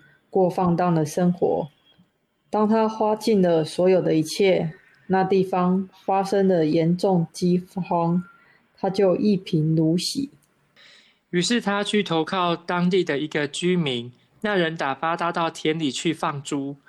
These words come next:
Speaker 2: 他恨不得拿猪所吃的豆荚充饥，也没有人给他什么吃的。
Speaker 1: 最后他醒过来说：“我父亲那里有许多雇工，他们粮食充足有余，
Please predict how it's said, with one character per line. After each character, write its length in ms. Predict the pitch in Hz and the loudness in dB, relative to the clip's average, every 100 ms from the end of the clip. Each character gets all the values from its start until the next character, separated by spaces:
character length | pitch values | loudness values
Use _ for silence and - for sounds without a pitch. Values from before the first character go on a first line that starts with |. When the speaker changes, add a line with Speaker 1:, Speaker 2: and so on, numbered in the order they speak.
| - - - | -20 -20 -8
Speaker 2:
他 140 | 220 | -4
恨 220 | 208 214 | -2 -2
不 100 | 202 | 0
得 220 | 202 170 | 0 -2
拿 380 | 151 151 151 165 | -2 -4 -2 -4
猪 340 | 170 190 185 185 | -4 -2 -2 -2
所 240 | 180 135 | -4 -4
吃 300 | - - 170 | -2 0 0
的 200 | 165 143 | 0 -4
豆 280 | 143 180 139 | -2 0 0
荚 260 | - 127 | -2 -4
充 260 | 131 156 156 | -4 -6 -6
饥， 380 | 156 156 151 151 _ _ | -4 -4 -4 -8 _ _
也 140 | 151 147 | -4 0
没 160 | 175 | 2
有 120 | 220 | 2
人 220 | 180 151 151 | 0 -2 -4
给 220 | 147 135 | -2 -4
他 340 | - 160 160 | -2 -2 -2
什 180 | 160 135 | -4 -6
么 160 | 120 156 | -6 -8
吃 300 | - 156 151 | -4 -2 -2
的。 200 | - - _ _ _ _ _ _ _ _ - - - - | -4 -10 _ _ _ _ _ _ _ _ -20 -20 -20 -10
Speaker 1:
最 240 | - 233 | 0 2
后 420 | 185 220 214 180 180 | 2 2 2 0 -2
他 160 | - 208 | -4 -2
醒 280 | 214 202 165 | 0 2 2
过 200 | 220 208 | 4 4
来 280 | 185 170 175 | 4 2 0
说 560 | - 202 196 202 - _ _ _ _ _ | 2 2 4 0 -4 _ _ _ _ _
：“我 100 | 202 | 0
父 240 | 185 240 240 | 2 0 0
亲 240 | - 247 | 0 0
那 140 | 247 | 2
里 160 | 226 190 | 2 4
有 140 | 175 | 4
许 240 | 185 - 175 | 2 0 0
多 200 | 190 196 | 2 2
雇 240 | 190 214 185 | 2 2 2
工， 500 | 196 185 180 190 190 _ _ _ _ _ | 0 0 0 -2 -6 _ _ _ _ _
他 160 | - 220 | -2 2
们 180 | 208 | 4
粮 240 | 175 170 180 | 2 2 0
食 240 | - 180 | 2 0
充 320 | 175 196 190 | 0 0 0
足 300 | 190 180 165 | 2 2 2
有 260 | 170 160 - | 4 2 0
余， 300 | - - - | -2 -4 -8